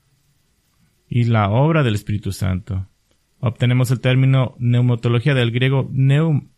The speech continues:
pneuma, que significa espíritu. ¿Qué tal? Antropología.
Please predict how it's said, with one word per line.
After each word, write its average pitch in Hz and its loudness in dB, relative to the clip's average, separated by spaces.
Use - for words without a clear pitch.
pneuma, 123 0
que 123 -2
significa 123 -2
espíritu. 101 -6
¿Qué 117 -6
tal? 120 0
Antropología. 139 -2